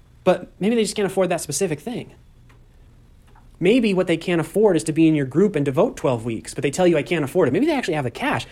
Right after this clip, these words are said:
They don't have the cash and the time. Maybe they don't have the cash and the time and the interest to get all of the outcomes that you offer. Maybe you, you, again, let's go say you have a ten thousand dollar offer, you help people to create a webinar funnel. Maybe they only,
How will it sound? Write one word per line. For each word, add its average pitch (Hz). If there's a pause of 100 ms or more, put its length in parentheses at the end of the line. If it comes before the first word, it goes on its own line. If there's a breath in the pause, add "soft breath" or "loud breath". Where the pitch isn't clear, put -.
(100)
They 160
don't 170
have 165
the 139
cash 143
and 120
the 120
time. - (1600 soft breath)
Maybe 214
they 233
don't 202
have 185
the 165
cash 202
and 180
the 170
time 185
and 170
the 165
interest 190
to 170 (220 loud breath)
get 165
all 233
of 151
the 143
outcomes 123
that 117
you 120
offer. 107
Maybe 165
you, 190
you, 143
again, 160
let's 120
go 143
say 147
you 143
have 143
a 135
ten 156
thousand 147
dollar 143
offer, 143
you -
help 135
people 143
to 131
create 143
a 127
webinar 151
funnel. 127 (540)
Maybe 165
they 160
only, 143